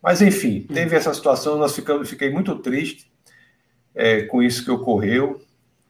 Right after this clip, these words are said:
Inclusive, eu tive pessoalmente com ele lá no escritório dele, ele me recebeu no escritório dele, que fica,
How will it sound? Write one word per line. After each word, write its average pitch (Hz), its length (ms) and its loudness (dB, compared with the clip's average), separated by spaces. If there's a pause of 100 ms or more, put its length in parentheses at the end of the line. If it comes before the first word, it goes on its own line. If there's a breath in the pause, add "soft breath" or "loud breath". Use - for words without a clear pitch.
(240)
Inclusive, 139 320 -2
eu 175 140 4
tive 208 220 4
pessoalmente 143 560 4
com 117 140 0
ele 151 200 0
lá 120 200 4
no 104 360 -2
escritório 113 540 0
dele, 123 320 0
ele 110 120 -4
me 110 100 -2
recebeu 104 500 -4
no 107 80 -2
escritório 98 460 -4
dele, 98 340 -2
que 101 160 -4
fica, 104 580 0